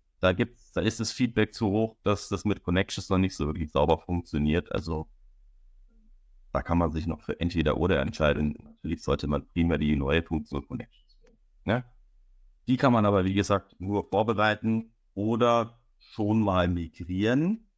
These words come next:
Aber wenn man dann mit der Gegenstelle zu tun hat und das ist man selber, dann ist es natürlich immer schwierig, weil dann ist man darauf angewiesen, wie motiviert die Gegenseite ist. Ansonsten die Klassiker, äh,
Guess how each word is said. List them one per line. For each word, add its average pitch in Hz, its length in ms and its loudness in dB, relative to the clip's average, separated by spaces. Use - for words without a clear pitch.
Aber 104 220 2
wenn 104 100 2
man 110 100 4
dann 110 140 2
mit 104 100 0
der 101 100 0
Gegenstelle 117 680 -2
zu 117 120 -8
tun 110 260 -4
hat 113 140 0
und 95 100 -4
das 90 160 -6
ist 98 360 -12
man 95 340 -2
selber, 113 760 2
dann 78 160 0
ist 85 100 -2
es 87 100 -4
natürlich 87 440 -2
immer 80 180 -4
schwierig, 85 460 -4
weil 80 180 4
dann 78 120 2
ist 64 120 -10
man 85 120 2
darauf - 260 -2
angewiesen, 85 560 -2
wie 85 100 2
motiviert 78 500 -2
die 80 80 -4
Gegenseite - 440 -2
ist. - 100 -20
Ansonsten 143 560 2
die 147 80 0
Klassiker, 165 720 0
äh, 139 360 2